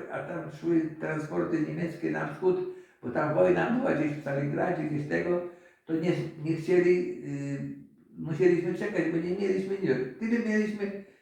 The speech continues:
co każdy, ja, ja na plecach. Ja miałem, jako byłem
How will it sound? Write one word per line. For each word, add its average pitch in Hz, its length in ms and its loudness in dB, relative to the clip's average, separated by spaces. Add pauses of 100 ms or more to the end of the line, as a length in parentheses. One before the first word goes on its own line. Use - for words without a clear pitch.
(140)
co - 160 -4
każdy, 190 360 6
ja, 185 140 4 (200)
ja 151 300 0
na 175 100 0
plecach. 120 460 0
Ja 185 300 2
miałem, 190 400 2
jako 170 220 0
byłem 170 540 2